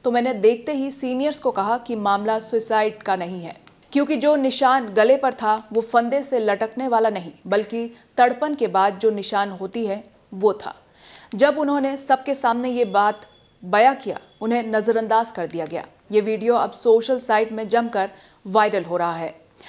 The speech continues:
साथ ही ये भी कहा जा रहा है कि उस समय एक साथ पांच बॉडी पोस्टमार्टम के लिए आए थे। इसमें से एक वीआईपी शव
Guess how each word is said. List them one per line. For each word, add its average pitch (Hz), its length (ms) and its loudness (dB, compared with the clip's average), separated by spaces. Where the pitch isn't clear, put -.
साथ 311 340 2
ही 339 80 -2
ये 269 240 0
भी 320 100 -2
कहा 269 200 2
जा 233 160 4
रहा 233 100 6
है 277 80 0
कि 320 100 -8
उस 277 220 -4
समय 277 260 0
एक 262 320 0
साथ 233 340 2
पांच 285 300 4
बॉडी 220 320 2
पोस्टमार्टम 233 640 0
के 247 80 -4
लिए 240 80 4
आए 226 140 6
थे। 254 140 -4
इसमें 240 280 -2
से 240 160 2
एक 262 320 -2
वीआईपी 240 560 0
शव - 180 -4